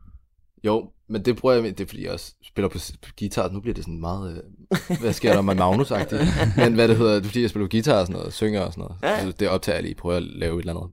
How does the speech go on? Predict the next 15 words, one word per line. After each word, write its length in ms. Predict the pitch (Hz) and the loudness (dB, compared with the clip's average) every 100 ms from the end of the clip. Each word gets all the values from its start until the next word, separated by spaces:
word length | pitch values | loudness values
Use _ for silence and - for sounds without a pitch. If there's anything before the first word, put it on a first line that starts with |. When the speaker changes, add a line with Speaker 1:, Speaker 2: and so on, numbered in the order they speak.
| - | -10
Speaker 1:
pis 260 | - 87 - | -8 -8 -4
der. 180 | 95 87 - | -4 -4 -4
Men, 180 | 90 85 | -4 -2
øh, 120 | 82 92 _ _ _ - | -4 -6 _ _ _ -2
ja, 60 | 98 | 0
jeg 100 | 98 _ _ _ | 0 _ _ _
har 60 | 104 | 0
også 120 | 98 | 0
prøvet, 300 | - 120 127 - | 2 4 4 2
<laughs> 100 | - | 2
jeg 80 | 113 | 2
har 80 | 95 | 2
lagt 240 | 98 98 | 0 2
det, 80 | |
jeg 100 | 113 | 0